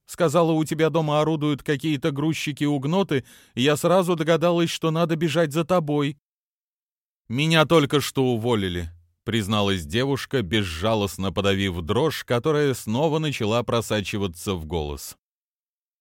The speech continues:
«Квартира пошла прицепом к работе». «Ой-ой», Джоахир приблизила лицо к лицу подруги,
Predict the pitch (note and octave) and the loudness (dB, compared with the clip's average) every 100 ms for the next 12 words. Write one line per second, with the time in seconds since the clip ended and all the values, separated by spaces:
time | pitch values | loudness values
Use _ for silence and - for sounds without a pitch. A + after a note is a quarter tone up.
0 | _ _ - A#2 D3 D#3 F#3+ F3 D3 C#3 | _ _ -8 0 2 2 2 4 2 2
1 | D#3 C#3 C3+ A#2+ C#3 A#2+ A2+ G#2+ G#2+ G2+ | 2 2 0 0 0 0 0 0 0 0
2 | F2+ E2 - D#2+ _ _ _ _ _ _ | -2 -6 -10 -16 _ _ _ _ _ _
3 | _ - D#3+ D3 E3+ D#3+ D3+ D3 C3 - | _ -12 -8 -4 -4 -4 -8 -12 -16 -12
4 | - A#2 C#3 A#2+ D3 C3 C3 A#2+ C3 B2+ | -6 0 2 2 0 0 2 2 2 2
5 | C3 B2 A#2+ A#2 D#3 C3+ B2+ B2 - C3 | 2 0 0 0 0 0 -2 -2 -4 -2
6 | C3+ B2+ C3+ A#2+ C#3 | -2 0 -2 0 -2